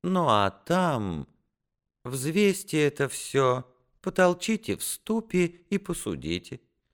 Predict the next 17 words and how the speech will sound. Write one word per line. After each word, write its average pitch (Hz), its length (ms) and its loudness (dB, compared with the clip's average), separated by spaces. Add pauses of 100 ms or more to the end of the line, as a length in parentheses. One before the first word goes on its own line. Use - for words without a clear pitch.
стоит 147 680 4
ли 110 180 2
городу 117 600 2
из-за 107 420 -2
такого 98 460 0
дела 170 380 0
ввязываться 113 760 0
в - 60 -16
ссору. - 580 -4 (1600)
Аптекарь 151 840 2 (220)
излагал 82 720 0
свои 80 400 -2
мнения 87 760 -4 (300)
в - 60 -14
самом 98 580 -2
двусмысленном 92 1300 -4
тоне 69 580 -4